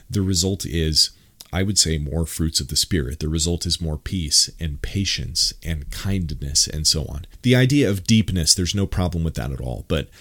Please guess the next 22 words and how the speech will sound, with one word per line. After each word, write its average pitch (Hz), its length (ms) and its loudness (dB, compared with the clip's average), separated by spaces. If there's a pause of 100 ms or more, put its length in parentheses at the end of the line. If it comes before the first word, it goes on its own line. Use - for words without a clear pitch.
(200)
what 98 260 0
I 107 160 0
worry 92 340 0
about 82 360 -2
is 87 260 -2
the 82 260 -2
emotional 98 560 0
manipulation 82 840 0
behind 131 600 -2
the 92 80 2
scenes 71 580 4
with 87 140 -2
this 90 160 4
kind 78 240 -2
of 67 100 -8
language, - 420 -8 (360)
because 101 440 2 (260)
it 117 140 4
sounds 220 460 8
good. - 560 0 (160)
It 110 160 0
sounds 160 640 4